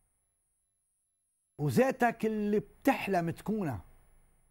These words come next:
ويلي هي بالواقع ذاتك الحقيقية، أو هي اللي لازم تكون ذاتك الحقيقية، كيف بدك توصل؟ كل مسافة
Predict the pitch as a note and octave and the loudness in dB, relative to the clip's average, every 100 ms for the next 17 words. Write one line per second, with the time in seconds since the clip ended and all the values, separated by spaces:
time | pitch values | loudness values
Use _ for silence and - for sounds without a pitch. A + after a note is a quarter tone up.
0 | _ _ - - F3 F#3+ G3+ G#3 A3 F4+ | _ _ -20 -6 2 2 4 4 4 4
1 | D#4+ B3+ A#3+ G#3+ - D3 C3 F3 - C#3+ | 2 2 2 0 0 -2 0 -2 -2 -6
2 | C3 - B2 B2 - A#2+ G#2 F#2+ - _ | -6 -8 -6 -6 -4 -4 -4 -10 -16 _
3 | _ _ _ _ _ _ _ _ _ _ | _ _ _ _ _ _ _ _ _ _
4 | _ _ _ _ _ _ _ _ _ _ | _ _ _ _ _ _ _ _ _ _
5 | _ _ - E3+ F#3 C4+ B3 G#3 E3 F#3+ | _ _ -4 0 2 0 0 0 0 -2
6 | - D#4+ E4+ C#4+ E3 E3 - C3 B2 - | -2 0 2 0 0 -2 -2 -6 -6 -8
7 | A#2 B2 - A#2+ G#2+ G#2 _ _ _ _ | -6 -8 -6 -8 -8 -10 _ _ _ _
8 | _ _ _ _ _ _ _ _ _ _ | _ _ _ _ _ _ _ _ _ _
9 | _ _ _ _ _ _ _ _ _ _ | _ _ _ _ _ _ _ _ _ _
10 | _ _ _ _ _ _ _ _ _ - | _ _ _ _ _ _ _ _ _ -6
11 | A#3 G#3+ D#3+ D3 - D3 B2+ G2 G2 - | -4 -2 -2 -2 -4 -6 -6 -10 -14 -20
12 | _ _ _ _ _ _ _ _ _ _ | _ _ _ _ _ _ _ _ _ _
13 | _ _ _ _ _ _ _ _ - D4 | _ _ _ _ _ _ _ _ 0 0
14 | C4+ G#3+ - C4 A#3+ - F#3+ F3 | 2 -2 0 0 0 0 0 0